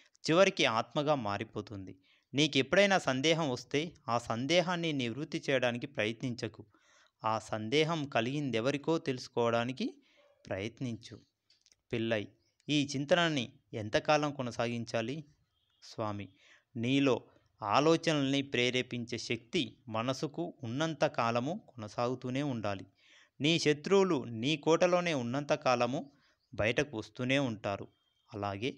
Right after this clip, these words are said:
ఒక్కోసారి ఒక్కొక్క ఆలోచన బయటపడినప్పుడల్లా ఈ చింతనతో దానిని జనన స్థానంలోనే ధ్వంసం చేయటమే వైరాగ్యం అంటే. అందువలన ఆత్మ సాక్షాత్కారమయ్యే వరకు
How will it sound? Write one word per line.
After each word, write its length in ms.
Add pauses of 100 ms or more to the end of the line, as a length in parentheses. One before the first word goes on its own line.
(320)
ఒక్కోసారి 560 (120)
ఒక్కొక్క 360
ఆలోచన 460 (280)
బయటపడినప్పుడల్లా 1040 (520)
ఈ 180
చింతనతో 600 (120)
దానిని 440 (420)
జనన 380
స్థానంలోనే 760
ధ్వంసం 440
చేయటమే 540 (360)
వైరాగ్యం 600
అంటే. 260 (480)
అందువలన 540 (460)
ఆత్మ 340
సాక్షాత్కారమయ్యే 1040
వరకు 380